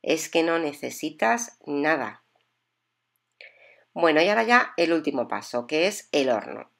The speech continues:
¿Veis? Sí, me ha quedado bajito, pero me encanta así.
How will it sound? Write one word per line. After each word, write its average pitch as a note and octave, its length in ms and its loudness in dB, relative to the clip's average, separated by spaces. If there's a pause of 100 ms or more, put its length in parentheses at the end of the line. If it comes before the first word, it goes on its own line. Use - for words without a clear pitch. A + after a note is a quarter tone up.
(220)
¿Veis? F3 220 -2
Sí, - 300 -12
me C#3 100 -4
ha B2+ 60 0
quedado B2+ 340 -2
bajito, G3+ 600 -4
pero C3+ 180 0
me A#2 120 -4
encanta B2 420 -4
así. - 280 -18